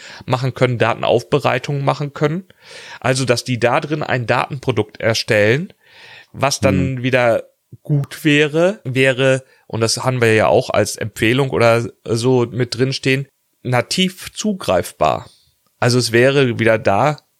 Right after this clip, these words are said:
Speaker 1: gut, ein Format zu haben, was möglichst offen ist, mit denen wir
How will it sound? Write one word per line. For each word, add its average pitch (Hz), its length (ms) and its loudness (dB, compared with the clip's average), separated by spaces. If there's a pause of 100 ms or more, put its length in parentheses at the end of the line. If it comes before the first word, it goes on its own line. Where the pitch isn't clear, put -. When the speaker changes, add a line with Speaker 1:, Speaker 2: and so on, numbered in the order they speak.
Speaker 1:
gut, 160 380 0
ein 120 160 -2
Format 113 480 0
zu 147 200 -2
haben, 135 320 0
was - 180 -4
möglichst 135 520 -4
offen - 380 -2
ist, - 460 -2
mit 127 260 -4
denen 127 300 0
wir 131 240 4